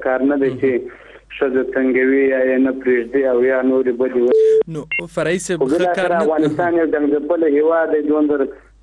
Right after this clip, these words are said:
Speaker 1: پوهه نشته، نه سواد شته، نه خلکه عامه پوهاوی لري. خو چې موږ او ستاسو هیواد پر آرامه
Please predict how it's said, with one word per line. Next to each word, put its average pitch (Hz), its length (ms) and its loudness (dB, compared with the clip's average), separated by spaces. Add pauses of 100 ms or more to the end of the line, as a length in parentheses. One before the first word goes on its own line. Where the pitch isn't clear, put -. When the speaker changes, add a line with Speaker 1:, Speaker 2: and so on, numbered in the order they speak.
(220)
Speaker 1:
پوهه 147 300 2
نشته، 156 540 0
نه 139 180 2 (240)
سواد 143 460 0
شته، 139 280 0 (120)
نه 131 40 0
خلکه 139 540 -2 (320)
عامه 135 280 0
پوهاوی 143 600 0
لري. 139 340 0 (580)
خو 127 340 2
چې 131 260 -2 (380)
موږ 147 140 2
او 143 180 0
ستاسو 147 300 -2
هیواد 147 320 0
پر 139 120 -2
آرامه 143 400 0